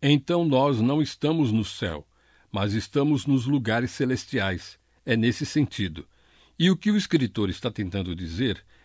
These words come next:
é que nós estamos sob o domínio de Deus.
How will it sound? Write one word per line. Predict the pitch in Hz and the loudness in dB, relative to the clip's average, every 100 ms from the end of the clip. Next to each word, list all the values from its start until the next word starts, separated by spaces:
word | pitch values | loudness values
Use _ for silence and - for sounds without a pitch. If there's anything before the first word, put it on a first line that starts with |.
| _ - | _ -6
é | |
que | 127 156 | 2 4
nós | 127 139 123 | 4 2 -2
estamos | 123 - 127 139 131 - - | -4 -2 0 0 -2 -12 -20
sob | - - 147 147 | -6 0 2 4
o | |
domínio | 139 135 104 151 190 170 | 4 4 4 2 2 0
de | 143 | -2
Deus. | 107 92 80 - - | -2 -4 -6 -14 -20